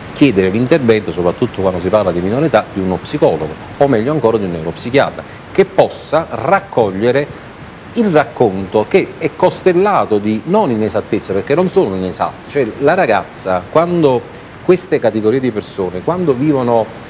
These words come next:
determinati momenti, li portano, li esternalizzano, ma non inventandoli, veramente li vivono.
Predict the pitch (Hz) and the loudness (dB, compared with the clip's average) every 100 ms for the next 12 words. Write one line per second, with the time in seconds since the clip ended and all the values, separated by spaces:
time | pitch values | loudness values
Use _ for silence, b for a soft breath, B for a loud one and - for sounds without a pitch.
0 | - - 107 107 110 131 117 104 92 78 | -14 -2 2 2 2 0 0 0 0 -2
1 | 73 78 85 98 117 170 - 117 113 120 | -6 -6 -2 0 2 2 2 0 2 2
2 | 147 139 - 117 104 104 104 101 101 85 | 2 2 0 2 2 0 0 -2 -2 -4
3 | 87 82 87 82 110 170 170 104 95 85 | 0 0 0 0 2 2 2 2 0 2
4 | 98 78 78 76 78 117 127 175 123 95 | -2 -2 -8 -8 -2 0 2 2 2 2
5 | 131 113 90 82 | 2 4 2 0